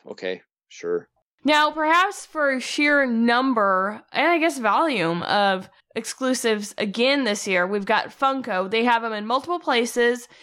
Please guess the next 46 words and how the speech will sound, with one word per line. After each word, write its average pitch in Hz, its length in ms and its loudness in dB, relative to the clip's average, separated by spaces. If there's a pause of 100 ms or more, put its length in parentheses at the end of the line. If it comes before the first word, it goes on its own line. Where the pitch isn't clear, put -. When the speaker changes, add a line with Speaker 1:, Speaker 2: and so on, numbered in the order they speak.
(140)
Speaker 2:
and 240 120 0
there's 240 160 2
gonna 233 120 -6
be 226 40 -4
several 311 500 0
on 269 280 0
sale 254 280 0
the 233 100 -2
same 240 300 0
day 233 180 2
at 196 80 0
Barnes 220 260 0
and 220 80 -6
Noble 214 220 0
and 208 120 -2
Hot 220 260 -2
Topic 277 420 -2
stores, 214 340 -8
as 220 200 -6
well 226 280 0
as 247 140 0
the 233 80 -6
Funko 202 480 -2
website. 233 720 -4 (140)
The 226 200 0
A 349 220 2
F 330 140 -2
X 294 180 -2
booth 294 260 -2
also 320 400 0
has 247 400 -2
the 220 100 -6
Pop 302 440 0
Vinyl 262 360 0
Flocked 262 460 0
Rocket 247 460 -4
Raccoon 233 500 -4
in 214 120 -4
his 202 140 -6
Ravager 247 640 0
outfit, 202 720 -4 (240)
which 277 240 -8
is 294 80 -10
pre-sold 381 560 -6
out, 240 340 0 (220)
but 285 300 0